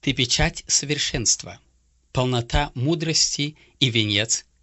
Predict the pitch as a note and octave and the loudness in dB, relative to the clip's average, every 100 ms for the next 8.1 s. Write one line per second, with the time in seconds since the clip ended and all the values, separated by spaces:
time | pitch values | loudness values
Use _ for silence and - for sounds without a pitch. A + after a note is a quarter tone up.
0 | _ - C3 D#3 - B2 - _ _ _ | _ -6 -4 -6 -6 -10 -10 _ _ _
1 | _ _ _ _ _ G2 F#2+ - F#2+ F#2 | _ _ _ _ _ -10 -10 -8 -8 -6
2 | F#2 F#2+ - F#2+ E2 - F#2 A2+ F2 - | -8 -8 -6 -6 -8 -8 -6 -6 -6 -4
3 | - - - _ _ _ _ _ _ _ | -4 -4 -16 _ _ _ _ _ _ _
4 | _ _ _ _ _ - _ D3 A3 D#3+ | _ _ _ _ _ -20 _ 0 2 2
5 | D#3+ F3 - G2+ - F#2+ F#2+ D3+ - - | 0 2 0 -2 -2 -4 -2 -2 -2 -6
6 | - - - C3 F3+ F3+ D#3 D3+ D3+ C#3+ | -16 0 2 2 0 -2 -2 0 0 -2
7 | B2 A2 G#2 B2+ D#3 B2+ G#2 F2+ F2 G#2 | 0 0 2 -2 0 -4 -4 -6 -6 -6